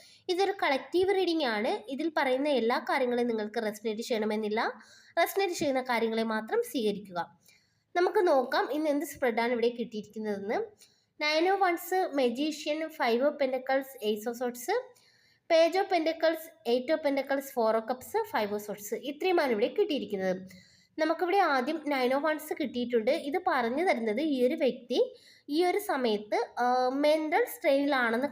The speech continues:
കാണിക്കുന്നുണ്ട്. അതുപോലെ തന്നെ നിങ്ങളെക്കുറിച്ചുള്ള ചിന്ത അവരെ വളരെയധികം,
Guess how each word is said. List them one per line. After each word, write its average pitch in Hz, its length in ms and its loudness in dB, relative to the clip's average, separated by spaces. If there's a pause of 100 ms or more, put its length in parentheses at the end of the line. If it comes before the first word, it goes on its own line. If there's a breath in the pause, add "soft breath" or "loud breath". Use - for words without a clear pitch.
കാണിക്കുന്നുണ്ട്. 226 640 0
അതുപോലെ 269 560 2
തന്നെ 349 260 0 (360 loud breath)
നിങ്ങളെക്കുറിച്ചുള്ള 349 800 2
ചിന്ത 254 400 -2 (400)
അവരെ 277 260 2
വളരെയധികം, 285 720 2